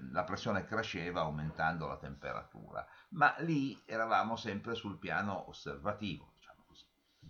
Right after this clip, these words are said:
Qui ci troviamo di fronte alla spiegazione teorica. La spiegazione teorica è un tipo di spiegazione che non abbiamo considerato nel capitolo sulla spiegazione scientifica, perché in quel capitolo noi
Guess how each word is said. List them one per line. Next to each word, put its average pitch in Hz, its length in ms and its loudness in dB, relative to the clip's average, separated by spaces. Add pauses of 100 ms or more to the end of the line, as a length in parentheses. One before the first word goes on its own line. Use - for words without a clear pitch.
(180)
Qui 233 180 -2
ci - 140 -2
troviamo 151 360 2
di - 100 -2
fronte - 420 -12
alla 107 120 -6
spiegazione 80 540 -8
teorica. - 440 -10
La 127 60 0
spiegazione 170 520 0
teorica 170 600 4
è 147 140 2
un 151 280 0
tipo 214 380 0
di 85 100 -2
spiegazione 101 720 0
che 120 160 2
non 165 640 6
abbiamo 87 680 4
considerato 85 760 0
nel 78 180 -2
capitolo 87 560 -2
sulla 73 240 -8
spiegazione 73 600 -6
scientifica, - 680 -6
perché 78 300 -6
in 85 200 0
quel 127 280 4
capitolo - 760 -12 (220)
noi 87 480 2